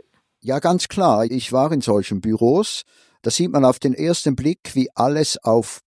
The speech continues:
Polnisch und Litauisch und Rumänisch angeschrieben ist, äh, nicht auf Englisch. Es ist ganz klar, an wem man sich da wendet. Und viele dieser Arbeiter werden auch direkt im Ausland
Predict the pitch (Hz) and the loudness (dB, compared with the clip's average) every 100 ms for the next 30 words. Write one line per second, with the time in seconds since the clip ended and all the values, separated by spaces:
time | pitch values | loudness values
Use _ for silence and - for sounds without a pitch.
0 | - 143 156 175 175 170 - - 135 120 | -6 2 2 2 0 -2 -4 -4 -6 -4
1 | 147 202 - 151 156 156 156 151 - - | -4 -4 -2 0 2 2 2 -2 -4 -4
2 | 120 107 110 131 156 165 160 156 - 131 | -4 -2 0 2 0 0 -2 -2 -4 -2
3 | 139 139 - 139 135 135 135 135 - - | -2 -2 -2 -2 0 0 0 -2 -4 -8
4 | - 104 101 113 196 - - 117 - 101 | 0 2 2 2 -2 -2 0 0 -2 -4
5 | 95 95 165 - - - 117 107 - 123 | -2 -2 -4 -6 -8 -4 -4 -4 -2 -2
6 | 131 - 113 95 104 131 _ _ _ _ | -2 -4 0 2 2 0 _ _ _ _
7 | - 113 101 113 117 117 101 92 104 - | 0 0 2 4 4 4 2 0 -6 -4
8 | 92 87 90 95 120 175 208 - - 127 | -4 -2 -2 -2 -2 -2 -4 -6 -6 0
9 | 123 120 - - _ _ _ - - 208 | 2 0 -4 -20 _ _ _ -12 -6 0
10 | 202 170 - 151 117 123 135 131 131 131 | 0 0 -2 -2 2 2 4 2 2 0
11 | - 117 - _ _ _ 113 123 117 - | 0 -2 -2 _ _ _ 0 0 -2 0
12 | 123 - - 127 143 151 - - 139 117 | 0 0 -4 -2 0 0 -2 -2 -2 0
13 | 120 131 - 131 123 123 131 | 2 2 0 -2 0 0 -2